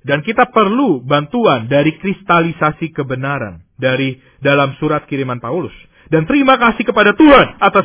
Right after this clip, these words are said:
ministry ini. Amin. Ministry zaman ini telah membukakan hal ini bagi kita. Hari ini, saudara-saudari, kita punya hikmat ini. Dan kita diberikan pengertian ini.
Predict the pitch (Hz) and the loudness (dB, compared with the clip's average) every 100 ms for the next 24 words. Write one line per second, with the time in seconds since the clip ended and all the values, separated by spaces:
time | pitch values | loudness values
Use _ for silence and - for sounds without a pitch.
0 | 196 208 202 190 196 165 131 - - 180 | 0 0 0 0 0 0 -4 -8 2 4
1 | 233 330 - - _ _ _ _ _ _ | 6 4 -2 -20 _ _ _ _ _ _
2 | _ _ _ _ 180 214 311 - 262 170 | _ _ _ _ -2 2 0 0 -2 2
3 | 185 196 190 190 - 262 202 247 262 _ | 2 4 0 -4 -6 -4 -4 -8 -14 _
4 | _ _ 214 214 214 220 190 214 - 285 | _ _ 0 2 2 0 0 -2 0 -2
5 | - 247 185 165 196 254 240 160 156 160 | 2 0 2 2 2 2 0 2 0 0
6 | 160 269 196 107 _ _ _ _ _ _ | -4 -6 -6 -10 _ _ _ _ _ _
7 | _ _ _ _ _ _ _ _ _ - | _ _ _ _ _ _ _ _ _ -4
8 | 180 262 320 247 220 - 175 170 165 156 | 2 4 4 4 0 2 2 2 0 -2
9 | 156 123 - _ _ _ _ _ _ - | -2 -6 -10 _ _ _ _ _ _ -8
10 | 262 285 277 _ 339 330 320 320 160 - | 0 0 0 _ 2 2 4 4 2 -2
11 | _ - 269 269 247 233 214 143 98 _ | _ 2 2 4 2 2 -2 -6 -10 _
12 | _ _ _ _ _ _ _ _ _ _ | _ _ _ _ _ _ _ _ _ _
13 | _ _ _ 180 190 269 285 254 226 208 | _ _ _ 0 0 -2 2 2 4 4
14 | 302 - 202 117 - 220 208 208 220 208 | 2 4 0 0 -2 -2 0 -2 -2 -4
15 | 233 269 190 107 | -4 -6 -8 -10